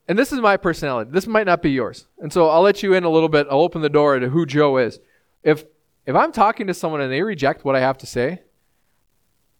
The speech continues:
I blame myself. And that, that's, that's just my nature. I blame myself. You know, had I, had my life been better, uh, you know, had I been prepared more, had all of these things been lined up,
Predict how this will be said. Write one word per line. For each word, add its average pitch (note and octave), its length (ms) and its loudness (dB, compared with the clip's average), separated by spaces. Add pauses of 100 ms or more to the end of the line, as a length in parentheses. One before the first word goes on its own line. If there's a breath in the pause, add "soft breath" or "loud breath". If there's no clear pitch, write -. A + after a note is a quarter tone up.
(120)
I D#3+ 100 2
blame D#3 280 0
myself. A2 400 -12 (1500)
And D3+ 80 -2
that, A3 240 0
that's, G#3+ 420 -2 (120)
that's A3+ 260 -4
just A#3 160 -14
my G3 160 2
nature. D3+ 400 -6 (120)
I C#3 80 -2
blame D#3+ 320 0
myself. C#3+ 380 -4
You C3 80 -12
know, C#3 200 -2
had C3+ 140 0
I, C3 200 2 (200 soft breath)
had C#3+ 140 0
my D3 200 2
life E3+ 300 2
been D3+ 200 -6
better, A#2+ 420 -2
uh, B2+ 60 -6
you B2 180 -6
know, B2 160 -4
had C#3 140 -2
I C#3+ 100 4
been D3 220 -2
prepared E3+ 580 0
more, D3 360 -2 (220 soft breath)
had D3 220 2
all E3 280 4
of F3 100 -4
these E3 220 -4
things D#3+ 200 -4
been C#3 160 -6
lined D3+ 380 0
up, D3 220 0